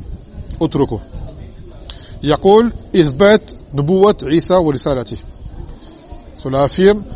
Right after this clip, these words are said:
la prophétie et le message de Isa, alayhi salam. رابعًا،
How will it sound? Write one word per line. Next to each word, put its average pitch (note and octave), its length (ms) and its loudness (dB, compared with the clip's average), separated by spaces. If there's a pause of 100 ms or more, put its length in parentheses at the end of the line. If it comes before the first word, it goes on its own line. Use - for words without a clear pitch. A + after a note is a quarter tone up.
(140)
la C#3 80 -4
prophétie F3 600 0
et D#3 60 0
le C#3 100 0
message D3+ 320 0
de C3 160 -2
Isa, - 200 -6 (380)
alayhi A2+ 140 -8
salam. G#2+ 260 -10 (960)
رابعًا، D#3+ 640 4